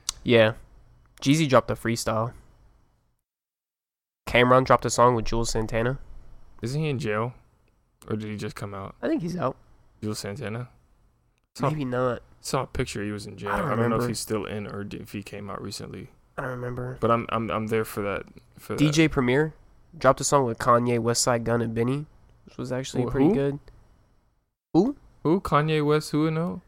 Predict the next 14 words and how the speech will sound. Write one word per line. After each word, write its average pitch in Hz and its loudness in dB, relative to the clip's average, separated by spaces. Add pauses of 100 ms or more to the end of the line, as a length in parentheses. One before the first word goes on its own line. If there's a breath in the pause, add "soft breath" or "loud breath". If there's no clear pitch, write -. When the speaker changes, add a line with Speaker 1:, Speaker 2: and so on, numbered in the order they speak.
Speaker 1:
No, 160 12
no, 180 10
no. 151 10
It 139 8
was 127 4
Conway, 127 6 (400)
Speaker 2:
Oh. 127 -12
Speaker 1:
Westside 120 4
Gunn, 120 2 (320)
Speaker 2:
Oh, 107 2
okay, 117 -2
okay. 107 -4
Speaker 1:
and - -6
Benny. 113 -2